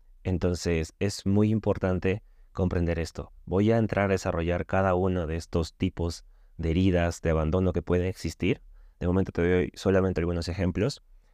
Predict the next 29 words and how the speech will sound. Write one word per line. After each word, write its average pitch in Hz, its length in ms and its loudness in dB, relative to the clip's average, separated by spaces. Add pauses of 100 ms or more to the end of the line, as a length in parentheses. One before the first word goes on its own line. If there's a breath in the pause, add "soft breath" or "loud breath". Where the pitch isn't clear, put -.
(100)
pero 92 340 2 (680)
quiero 127 200 4
que 123 60 -2
entiendas 98 380 0
la 90 80 -2
razón 85 320 -2
biológica 85 600 0
de 76 100 -2
este 76 360 -6 (220)
miedo 87 320 2
al 78 100 0
abandono 78 460 0
que 78 80 -2
tenemos 67 420 -4
los 73 160 -4
seres - 300 -6
humanos. 69 420 -6 (800)
Pues 87 180 -2
bien, 98 280 2 (260)
los 90 220 0
niños 127 560 0 (680)
necesitan 117 560 0
sí 151 240 0
o 147 60 2
sí 143 220 0
a 123 60 4
los 90 200 -2
padres 85 320 0
cerca, - 500 -6